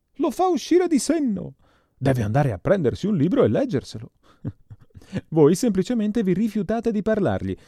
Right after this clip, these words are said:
È un modo micidiale di occuparsi della situazione e scoprirete che è l'approccio riuscito. È l'approccio riuscito. Il modo sbagliato è quello di dargli del processing davanti a tutti gli altri o qualche altra cosa assurda.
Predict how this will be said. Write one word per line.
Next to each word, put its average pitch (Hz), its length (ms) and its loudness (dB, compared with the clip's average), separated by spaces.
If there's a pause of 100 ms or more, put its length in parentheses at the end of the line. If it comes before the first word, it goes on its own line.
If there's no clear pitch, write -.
(340)
È 196 100 4
un 185 120 6
modo 180 240 4
micidiale 117 680 -2
di 87 120 -6
occuparsi 101 560 -4
della 92 180 -4
situazione 104 640 -2 (220)
e 208 160 6
scoprirete 180 600 2
che 214 160 -4
è 202 40 -2
l'approccio 196 460 -2
riuscito. 147 540 -6 (300)
È 196 100 -4
l'approccio 127 480 -2
riuscito. - 560 -10 (800)
Il 175 140 4
modo 208 220 6
sbagliato 135 520 2
è 131 60 0
quello 196 200 2
di 156 80 0
dargli 170 320 0
del 139 160 2
processing 143 580 0
davanti 113 400 -4
a 90 80 -2
tutti 123 300 -6
gli 85 140 -4
altri 82 480 -8
o - 240 -10
qualche 104 340 -6
altra 95 360 -6
cosa 85 340 -6
assurda. - 600 -14